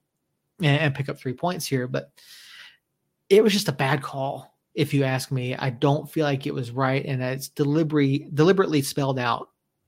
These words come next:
in the laws of the game. And this bad call, tough break for, for France. Um, they, they, they fall to Tunisia by a score of one nil.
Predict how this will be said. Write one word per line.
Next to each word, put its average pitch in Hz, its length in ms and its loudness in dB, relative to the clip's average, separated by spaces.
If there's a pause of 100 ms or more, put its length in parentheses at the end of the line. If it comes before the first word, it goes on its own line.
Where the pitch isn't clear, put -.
(220)
in 156 120 0
the 135 80 2
laws 123 260 0
of 120 80 -8
the 131 80 -6
game. 71 360 -4 (440)
And 131 640 2
this 151 560 2 (560)
bad 165 240 2
call, 147 500 0
tough 160 260 -4
break 147 240 -2
for, 131 300 -2
for 135 140 -10
France. 135 600 -4 (440)
Um, 117 540 -8 (320)
they, 135 100 2 (200)
they, 143 120 -4 (280)
they 143 80 -8
fall 156 320 0
to 139 80 -6
Tunisia 135 540 2
by 131 160 -2
a 120 60 -6
score 131 200 -6
of 120 60 -6
one 127 240 -2
nil. 127 400 -2